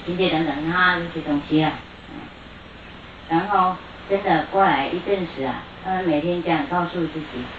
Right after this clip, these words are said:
就过来一阵子，真正的他们梦像他们所要求一样的，不应该迷迷糊糊梦啊，而且要梦什么就梦什么的意思。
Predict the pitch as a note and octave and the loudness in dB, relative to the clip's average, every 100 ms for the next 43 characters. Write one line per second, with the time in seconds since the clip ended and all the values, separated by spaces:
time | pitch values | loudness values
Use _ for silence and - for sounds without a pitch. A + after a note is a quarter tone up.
0 | - - - F#3+ - F#3+ C#3 D3+ F#3+ - | -14 -14 -4 -2 2 4 4 2 0 -2
1 | D3 G3 G3+ G3 E3 E3 G3 F#3+ F3 G#3 | -2 0 2 4 4 4 2 0 -2 0
2 | - D#4+ - - - G3 G3 G3+ F3 F3+ | 0 -2 -6 -12 -4 -2 2 2 2 0
3 | D#3 D3+ F3 D#3 D3+ C#3 C3+ D3 D#3+ C3 | 0 0 2 0 0 -2 0 0 0 -2
4 | - - - - - - - - G3+ F3+ | -6 -8 -10 -10 -10 -10 -10 0 2 2
5 | E3+ F3+ E3+ - - - E3 F3+ E3+ F3+ | 2 2 2 -2 -10 2 2 4 4 2
6 | F#3 F#3 D#3 E3 F#3+ D#3+ - - - - | 0 -2 0 2 2 2 0 -6 -10 -10
7 | - - F3 F#3+ D#3+ C3+ D3 - - - | -10 -2 0 2 2 0 -4 -8 -10 -10
8 | - - G#3+ G#3 G#3+ F#3 C#3+ C#3+ D#3+ F#3 | -10 -6 0 2 2 0 0 0 0 0
9 | F#3 E3 - C3 D#3+ D#3+ D#3+ E3 | 0 -4 -4 0 0 2 0 0